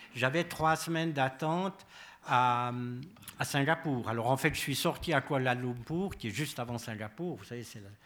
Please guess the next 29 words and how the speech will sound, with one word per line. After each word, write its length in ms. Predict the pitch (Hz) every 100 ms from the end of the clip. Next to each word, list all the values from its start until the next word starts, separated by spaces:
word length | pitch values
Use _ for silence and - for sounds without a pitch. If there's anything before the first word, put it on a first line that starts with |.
| - -
vraiment 220 | 120 117
la 100 | 107
porte 300 | - 127 -
avant. 380 | 104 120 180 202 - - - - - -
Et 80 | 110
puis, 220 | 143 151
j'ai 160 | 127
passé, 680 | 117 117 110 - 123 131 135
euh, 100 | 117
du 180 | 107 104
temps 640 | - 117 127 131 117 107
en 40 | 107
Malaisie, 640 | 107 107 107 95 107 131
je 60 | 127
suis 120 | 117
allé 140 | 107
à 80 | 107
Bornéo, 580 | 104 110 110 107 101 120
je 60 | 120
suis 120 | 117
revenu 240 | 107 110
à 60 | 104
Singapour. 540 | - 110 98 - 147 143 -
C'était 200 | - -
l'occasion 480 | 104 104 107 101 117
aussi 240 | 107 - 104
de 80 |
visiter. 480 | 98 101 147 - 117 - - 120
Effectivement, 680 | 127 131 - 127 139 170